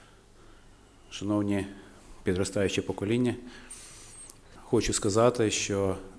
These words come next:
е, подвиг кожного з вас, ратна робота кожного з вас і достойне виконання ваших службових обов'язків заставляє кожного громадянина України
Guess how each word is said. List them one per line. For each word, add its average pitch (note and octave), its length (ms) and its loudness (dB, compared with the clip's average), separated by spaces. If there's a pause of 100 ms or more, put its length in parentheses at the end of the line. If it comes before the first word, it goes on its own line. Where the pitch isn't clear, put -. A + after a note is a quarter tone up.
(120)
е, F#2+ 300 -4 (1000)
подвиг A2 380 6
кожного G2+ 420 4
з F#2+ 60 -2
вас, A#2 400 0 (800)
ратна G#2 420 4
робота F#2+ 400 0
кожного D#2+ 400 -8
з D#2 60 -10
вас C#2 280 -8 (420)
і F#2+ 280 -2
достойне F#2+ 520 4
виконання F#2 680 0 (220)
ваших F#2+ 380 0
службових F#2 520 0
обов'язків G#2 540 -2 (1600)
заставляє G2+ 460 2
кожного G2 360 0
громадянина F#2+ 680 2
України G2 640 0